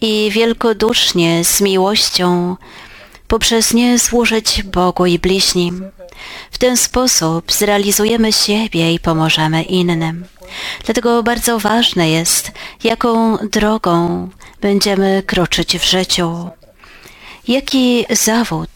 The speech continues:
wybierzemy? W wyborze zawodu dobrze jest zapytać starszych, tych, którzy mają więcej doświadczenia życiowego i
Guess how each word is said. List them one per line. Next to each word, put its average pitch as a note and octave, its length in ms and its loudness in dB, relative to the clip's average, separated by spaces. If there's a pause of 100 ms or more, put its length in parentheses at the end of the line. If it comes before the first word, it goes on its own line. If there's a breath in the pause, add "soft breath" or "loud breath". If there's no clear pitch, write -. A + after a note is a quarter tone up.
(140)
wybierzemy? E3+ 880 0 (960 loud breath)
W G#3+ 180 -8
wyborze G3 880 0 (180)
zawodu F#3 840 -2 (380 loud breath)
dobrze A#3 300 2
jest A#3 360 0
zapytać G#3+ 680 0
starszych, F3+ 960 -2 (460 loud breath)
tych, G#3 440 -2 (100)
którzy G#3+ 340 0
mają G#3 360 2
więcej F#3+ 720 2
doświadczenia F#3 880 0
życiowego F3+ 840 -2 (460 loud breath)
i G3+ 440 0